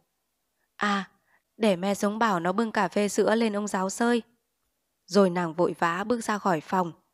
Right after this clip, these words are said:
Bà nắm áo chạy theo sau. Tiếng thở dài dữ mãi bây giờ Hạnh mới buông ra được. Chàng ngồi dậy, đầu chàng lảo đảo quay. Thái dương đập bần bật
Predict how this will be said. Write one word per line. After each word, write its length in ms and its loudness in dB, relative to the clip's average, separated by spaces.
Bà 220 0
nắm 260 -8
áo 340 -4
chạy 180 -6
theo 200 -6
sau. 340 -2
Tiếng 180 2
thở 220 -2
dài 240 -4
dữ 200 -4
mãi 360 -6
bây 180 0
giờ 280 0
Hạnh 220 -6
mới 120 -2
buông 220 -2
ra 200 -6
được. 360 -4
Chàng 280 -6
ngồi 180 -4
dậy, 280 -4
đầu 200 2
chàng 340 -6
lảo 220 -2
đảo 200 -2
quay. 300 -2
Thái 240 -4
dương 320 0
đập 160 0
bần 240 -2
bật 180 0